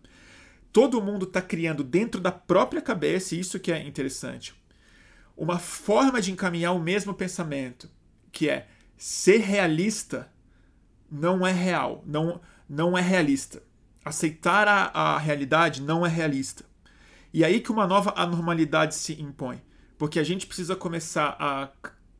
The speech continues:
criar hiperrealidades, multiformas de racionalizar isso, formas de se, de se comprometer com o processo histórico e ir pra a rua, formas de se comprometer com,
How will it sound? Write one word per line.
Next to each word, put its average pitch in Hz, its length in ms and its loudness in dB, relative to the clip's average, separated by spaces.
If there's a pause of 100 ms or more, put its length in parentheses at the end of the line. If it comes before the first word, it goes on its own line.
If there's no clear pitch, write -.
(760)
criar 143 460 0 (560)
hiperrealidades, 165 1300 0 (380)
multiformas 175 1400 2
de 160 80 -2
racionalizar 143 760 -4
isso, 143 520 -6 (280)
formas 175 440 0
de 160 100 -6
se, 160 240 -6 (240)
de 147 200 -8
se - 140 -6
comprometer 170 800 0
com 143 180 -8
o 135 40 -12
processo 147 500 -6
histórico 143 640 0
e 156 160 0
ir 170 40 -2
pra 156 180 -2
a 147 140 -6
rua, 135 460 -2 (380)
formas 170 460 0
de 165 100 -4
se - 140 -8
comprometer 156 880 -2 (280)
com, 147 500 -6